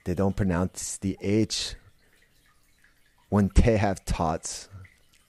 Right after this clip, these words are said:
they talk like this. Uh, he was recalling how in his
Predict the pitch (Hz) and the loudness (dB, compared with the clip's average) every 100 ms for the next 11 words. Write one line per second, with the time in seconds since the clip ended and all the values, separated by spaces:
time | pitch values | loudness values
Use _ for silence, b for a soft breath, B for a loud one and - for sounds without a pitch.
0 | - 87 - 90 76 76 71 - - 67 | -6 -6 -6 -8 -8 -8 -10 -10 -14 -12
1 | 71 - - b b b b b b b | -12 -16 -20 b b b b b b b
2 | b b 90 90 87 82 80 76 - - | b b 2 4 4 2 2 0 -4 -18
3 | - _ _ _ - - 139 170 131 98 | -20 _ _ _ -16 2 8 12 12 10
4 | 101 92 - - - 90 98 104 90 87 | 6 0 -6 -10 -6 -2 2 4 4 4
5 | 90 101 95 - _ _ _ _ - 98 | 2 0 -4 -12 _ _ _ _ -4 2
6 | 95 98 104 120 110 | 4 4 2 2 0